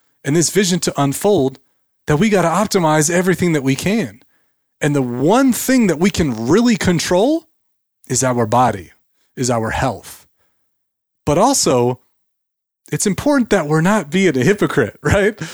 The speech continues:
Like, it's important that we're not just that guy or that girl that's just talking the talk. Like, we gotta be able to get our walk on too. And also,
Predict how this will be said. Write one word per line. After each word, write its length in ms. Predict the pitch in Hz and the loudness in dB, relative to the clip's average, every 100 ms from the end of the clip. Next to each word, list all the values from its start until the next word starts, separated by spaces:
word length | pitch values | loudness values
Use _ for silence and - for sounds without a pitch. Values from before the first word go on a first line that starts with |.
| 131 | -2
Like, 260 | 151 185 - - _ _ _ _ _ | 0 0 -2 -16 _ _ _ _ _
it's 180 | 185 226 | 0 0
important 380 | 202 277 285 | 0 0 0
that 180 | 202 202 | 0 0
we're 140 | 170 180 | 0 0
not 320 | 180 208 185 | 0 -2 -2
just 240 | 208 196 | -2 0
that 220 | 175 135 | 0 0
guy 220 | 143 208 202 | 0 2 2
or 120 | 156 | 2
that 220 | 151 135 | 0 0
girl 260 | 170 208 165 | 0 2 2
that's 240 | 151 - | 0 -2
just 380 | 226 214 - - | 0 0 -2 0
talking 400 | 202 202 - 165 | 2 2 0 0
the 100 | 135 | 0
talk. 440 | - 214 - - - _ _ _ - | 2 0 -2 -10 -20 _ _ _ -4
Like, 200 | 160 - | -4 0
we 100 | 214 | 0
gotta 220 | 311 269 | 2 2
be 160 | 180 180 | 2 2
able 160 | 147 | 2
to 40 | 135 | 0
get 200 | 175 170 | 0 2
our 120 | 156 | 2
walk 360 | 147 220 - | 2 0 0
on 180 | 233 226 | 0 0
too. 460 | 208 311 370 285 127 _ _ _ _ _ _ _ _ _ _ _ _ _ _ | 0 2 4 2 -2 _ _ _ _ _ _ _ _ _ _ _ _ _ _
And 140 | 175 | -2
also, 720 | 214 339 - 151 127 131 160 | 0 0 0 2 2 0 -4